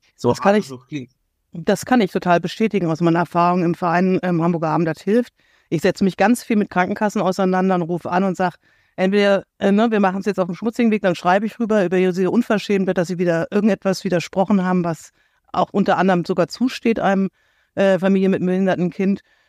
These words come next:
Speaker 2: Oder wir machen das jetzt auf einem kleinen Weg und viele sind da dann auch bereit und sehen das ein. Ähm, aber es gibt ganz viele Krankenkassen, die, ähm, sich wirklich stur stellen. Und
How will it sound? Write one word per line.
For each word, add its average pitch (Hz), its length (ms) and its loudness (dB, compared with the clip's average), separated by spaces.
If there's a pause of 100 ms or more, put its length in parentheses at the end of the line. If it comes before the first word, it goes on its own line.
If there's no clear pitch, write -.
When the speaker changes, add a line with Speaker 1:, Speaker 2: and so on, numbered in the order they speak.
Speaker 2:
Oder 185 260 2
wir 190 80 0
machen 185 240 0
das 175 80 -2
jetzt 175 140 -6
auf 165 80 -2
einem 170 100 -2
kleinen 185 340 2
Weg 220 160 0
und 185 140 -2
viele 220 260 0
sind 190 200 0
da 175 120 2
dann 175 160 0
auch 165 200 -6
bereit 170 440 0
und 180 260 -2
sehen 180 180 0
das 165 160 -4
ein. 220 520 2
Ähm, 190 320 -2
aber 170 200 -2
es 165 100 -6
gibt - 180 -8
ganz 214 200 2
viele 185 200 -2
Krankenkassen, 170 800 -2
die, 160 300 0
ähm, 151 340 2
sich - 220 -10
wirklich 214 240 -2
stur 208 320 0
stellen. 147 480 -2
Und 165 180 0